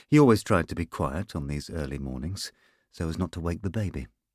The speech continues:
But there was the smell of human warmth in the hallway, suggesting Florence and Harry were already up. He called out,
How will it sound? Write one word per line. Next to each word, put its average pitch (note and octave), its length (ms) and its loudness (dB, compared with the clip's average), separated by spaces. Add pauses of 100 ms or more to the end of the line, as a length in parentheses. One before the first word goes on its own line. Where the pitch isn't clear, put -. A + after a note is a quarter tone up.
(1000)
But - 80 -4
there A#2 160 8
was A2+ 120 2
the A#2+ 100 0
smell F#2+ 340 2
of D#2+ 120 -4
human E2 440 -2
warmth D2+ 540 -6
in C#2+ 80 -4
the D2 60 -4
hallway, C2 500 -6 (400)
suggesting D3 480 2
Florence D#2+ 580 2
and D#2+ 140 -2
Harry D#2 340 0
were F#2 240 2
already G#2+ 340 4
up. G2 260 -4 (680)
He G#2+ 120 0
called B2 260 4
out, B2 480 2